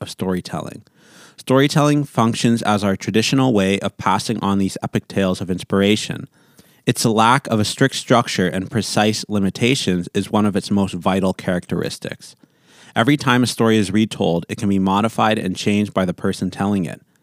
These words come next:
This allows a fantastic degree of variety and an ever-changing and evolving story. This fluidity of identity gives storytelling its importance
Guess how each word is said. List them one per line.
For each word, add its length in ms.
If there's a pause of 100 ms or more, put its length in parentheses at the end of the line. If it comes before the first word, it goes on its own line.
(440)
This 180
allows 400
a 60
fantastic 680
degree 320
of 80
variety 720 (220)
and 120
an 140
ever-changing 920
and 100
evolving 560
story. 640 (540)
This 120
fluidity 640
of 140
identity 600
gives 220
storytelling 720
its 180
importance 880